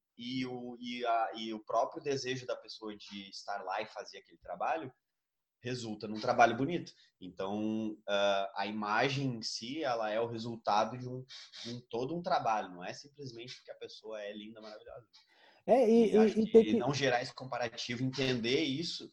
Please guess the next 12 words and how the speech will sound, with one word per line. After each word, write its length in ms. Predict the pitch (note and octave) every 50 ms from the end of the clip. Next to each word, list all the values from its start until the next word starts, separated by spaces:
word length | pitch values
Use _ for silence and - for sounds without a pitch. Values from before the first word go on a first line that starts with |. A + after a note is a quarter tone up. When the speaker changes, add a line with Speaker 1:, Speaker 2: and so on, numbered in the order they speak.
| _ _ -
Speaker 1:
é 80 | A2
muito 260 | G#2 F#2+ G2+ G#2+ G#2+ C3+
importante. 500 | C#3 C#3 C3 - - - - - - _ -
Speaker 2:
É. 120 | D#3+ C#3 - _ _ - - - _ -
Não, 220 | B3 D#4+ D#4+ A#3
e 160 | G#3 A3+ A#3
tem 220 | A3+ - B3 C4+ C4+
que 80 | D4+
entender 340 | D4+ C#4 C#4 B3+ A#3+ A#3 B3+
o 80 | C4+ C4
que, 140 | - - A#3+
o, 360 | G3+ G#3 G#3+ G#3 G3 G3+